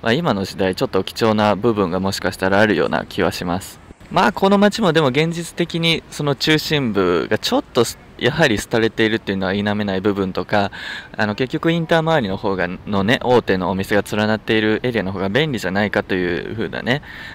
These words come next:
気も、えー、してしまう部分はあるんですが、まあ、はっきりね、あの、そういう理念をね、強く掲げているみたいな、なんか口だけじゃない感みたいなのが、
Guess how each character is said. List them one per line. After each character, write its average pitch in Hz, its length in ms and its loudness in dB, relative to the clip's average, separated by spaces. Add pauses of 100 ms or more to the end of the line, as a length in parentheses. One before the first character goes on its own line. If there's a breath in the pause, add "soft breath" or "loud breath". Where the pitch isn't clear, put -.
(120)
気 - 140 -6
も、 110 380 0 (100)
え 113 40 -2
ー、 107 220 0
し - 100 -10
て 185 140 -2
し 185 140 -6
ま 185 100 0
う 175 40 0
部 190 100 2
分 131 160 0
は 104 120 2
あ 110 60 4
る 78 140 -2
ん 65 60 -6
で 58 100 -4
す - 180 -8
が、 92 240 2
ま 95 200 -2
あ、 - 40 -4
は - 140 -6
っ 143 40 -4
き - 180 -8
り 185 120 -4
ね、 104 200 -6 (440 loud breath)
あ 101 160 2
の、 101 160 -2
そ 123 180 -4
う 113 40 2
い 113 60 2
う 107 80 0
理 160 140 0
念 117 240 0
を 53 120 -6
ね、 80 280 -8 (220)
強 131 220 -2
く 101 140 -8
掲 98 280 -4
げ 101 140 0
て 107 120 0
い 104 40 4
る 104 100 0
み 101 80 -4
た 92 140 0
い - 20 -2
な、 90 60 -4
な 117 120 2
ん - 40 -4
か 95 140 -2
口 - 300 -4
だ 185 120 2
け 185 140 -2
じ 160 100 -2
ゃ - 20 2
な 110 160 2
い 98 80 0
感 107 240 -2
み 101 120 -8
た 104 120 -4
い 92 40 -4
な 92 100 -6
の 92 100 -6
が、 90 220 -2